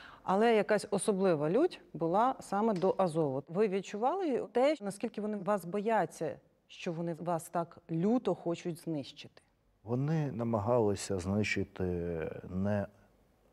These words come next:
Speaker 2: не стільки сам Азов. От. Ну так, це така медійна для них би картинка була, этот, от "Знищили там нацистів Азову". Вони намагалися знищити сам,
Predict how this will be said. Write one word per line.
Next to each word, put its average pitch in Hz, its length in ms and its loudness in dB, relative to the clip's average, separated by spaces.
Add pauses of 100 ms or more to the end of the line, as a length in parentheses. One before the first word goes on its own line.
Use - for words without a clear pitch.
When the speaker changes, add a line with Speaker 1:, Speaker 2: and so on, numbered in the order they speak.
(440)
Speaker 2:
не 165 360 4
стільки 127 340 2
сам 107 300 2
Азов. 92 400 -2 (840)
От. 85 300 -8
Ну 127 120 2
так, 107 340 0
це 95 260 0
така 95 260 0
медійна 92 420 0
для 92 160 -4
них 87 160 -6
би 85 100 -10
картинка 180 440 -2
була, 90 480 -2
этот, 80 240 -8
от 78 180 -6
"Знищили 82 480 -8
там 82 160 -10
нацистів 82 440 -10
Азову". 101 420 -2 (760)
Вони 120 240 -4
намагалися 127 540 0
знищити 104 920 -2
сам, 110 480 0